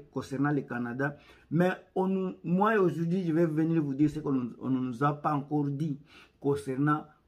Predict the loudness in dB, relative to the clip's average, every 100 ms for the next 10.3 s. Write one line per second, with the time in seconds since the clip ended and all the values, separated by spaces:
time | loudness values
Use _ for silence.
0 | _ -4 0 0 0 -2 0 0 -2 -4
1 | _ _ _ _ _ 0 2 0 -6 _
2 | _ _ _ -2 -2 0 2 2 0 -2
3 | -12 _ _ -6 -6 _ _ _ _ _
4 | _ -12 -10 -10 -12 -10 -10 -12 -16 _
5 | _ _ _ _ _ _ _ 0 0 0
6 | 0 2 4 4 0 -4 -14 _ -8 -6
7 | -6 -10 -4 0 0 -2 -6 -4 0 0
8 | -4 -10 _ _ _ _ _ _ _ -14
9 | -8 -6 -6 -6 -8 -8 -16 _ _ _
10 | -4 -2